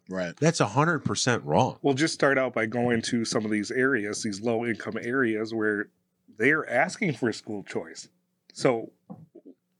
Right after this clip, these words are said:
Speaker 3: when are we gonna start listening to the people that actually need the help
Speaker 2: Yeah.
Speaker 3: in this kind of situation?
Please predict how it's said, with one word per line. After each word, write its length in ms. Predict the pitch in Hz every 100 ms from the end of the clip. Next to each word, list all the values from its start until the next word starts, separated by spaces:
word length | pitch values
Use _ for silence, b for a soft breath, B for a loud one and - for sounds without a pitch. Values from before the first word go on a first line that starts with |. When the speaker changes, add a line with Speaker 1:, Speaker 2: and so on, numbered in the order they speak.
| 135 117
Speaker 3:
when 160 | 156
are 100 | 151
we 140 | 139 131
gonna 140 | 127
start 260 | 117 123 113
listening 380 | 113 - 110
to 120 | 98 107
the 120 | 101
people 260 | 117 110
that 160 | 101 101
actually 380 | 104 101 110 95
need 400 | 95 101 104 92
the 120 | -
help 280 | - 101 - _
Speaker 2:
Yeah. 220 | 101 123 - _ 107
Speaker 3:
in 100 | 98
this 260 | 101 -
kind 180 | - 104
of 80 | 95
situation? 580 | 107 - 101 123 -